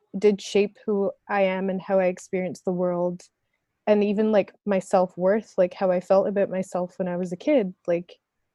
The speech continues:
having experienced racism. And it's just, like, I think it's kinda like one of those tricky things where it's like, how can I expect them to understand me if I don't share those things.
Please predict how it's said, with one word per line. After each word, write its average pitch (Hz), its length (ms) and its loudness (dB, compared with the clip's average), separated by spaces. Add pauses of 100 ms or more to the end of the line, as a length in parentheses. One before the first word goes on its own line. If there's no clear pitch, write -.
(460)
having 196 320 0
experienced - 920 -8 (500)
racism. 190 560 0
And 170 120 -6
it's - 240 -10
just, 190 200 -6
like, 180 360 -2 (680)
I 202 100 -2
think - 680 -4 (960)
it's 262 160 6
kinda 294 160 8
like 320 160 4
one 294 140 6
of 285 80 6
those 262 180 2
tricky 247 320 0
things 247 400 4
where 208 160 2
it's 196 180 -4
like, 190 320 0 (560)
how 220 180 0
can 226 160 -2
I 214 60 2
expect - 720 -4 (580)
them 208 180 4
to 202 120 0
understand 185 840 -4 (260)
me 208 380 -2
if - 180 -6
I 196 80 2
don't 190 320 -2
share 180 340 0
those 175 300 -8
things. 233 640 -6